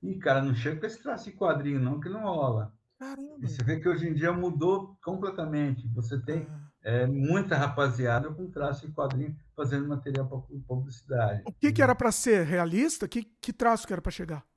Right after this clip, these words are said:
Speaker 2: Ou
Speaker 1: Cara,
Speaker 2: cartoon,
Speaker 1: não,
Speaker 2: sei lá?
Speaker 1: um traço que não tivesse uma referência de quadrinho. É difícil de explicar, mas al-, alguns elementos no quadrinho, é, acho que principalmente vindo do, do quadrinho de herói, no traço realista, que ele cheira a quadrinho. Então, por exemplo,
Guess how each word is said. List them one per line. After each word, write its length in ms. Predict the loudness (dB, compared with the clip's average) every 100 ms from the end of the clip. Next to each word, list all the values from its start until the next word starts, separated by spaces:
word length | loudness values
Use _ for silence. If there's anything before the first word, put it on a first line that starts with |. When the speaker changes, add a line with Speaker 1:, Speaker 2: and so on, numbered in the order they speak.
| _ _
Speaker 2:
Ou 80 | 10
Speaker 1:
Cara, 60 | 12
Speaker 2:
cartoon, 360 | 10 6 6
Speaker 1:
não, 160 | 6 6
Speaker 2:
sei 160 | 4 2
lá? 120 | 2
Speaker 1:
um 120 | 4
traço 420 | 6 6 4 -4
que 180 | -6 -4
não 160 | -2 -2
tivesse 540 | -4 2 4 2 0
uma 140 | 0 0
referência 640 | 0 0 -2 -2 -2 -4
de 100 | -6
quadrinho. 540 | 2 2 4 0 0
É 60 | -2
difícil 380 | -4 -6 -8 -8
de 60 |
explicar, 500 | -12 -8 -8 0 2
mas 220 | 4 2 2
al-, 260 | 2 2
alguns 420 | 0 -2 -4 -2
elementos 560 | 0 2 0 2 0 0
no 180 | -2 -2
quadrinho, 720 | 0 0 2 0 0 -2 -4 -8 _ _ _ -20 -20 _
é, 400 | 0 2 2 0 -6 -10
acho 200 | -6 -6
que 120 | -8 -6
principalmente 760 | -4 -4 -2 0 0 -2 -2
vindo 280 | -2 -2 -2
do, 220 | -2 -2 0
do 220 | 0 -2 -2
quadrinho 380 | 0 0 0 2
de 80 | 2
herói, 580 | 2 2 2 4 4 2 2
no 80 | 0
traço 320 | 0 -2 -4
realista, 440 | -4 -2 -4 -8 -16 _ _ _ _
que 120 | -6 -4
ele 160 | -2
cheira 600 | -6 -10 4 6 8 6
a 80 | 4
quadrinho. 340 | 2 2 2 -2
Então, 220 | -2 -4
por 120 | -2
exemplo, 440 | 0 0 0 0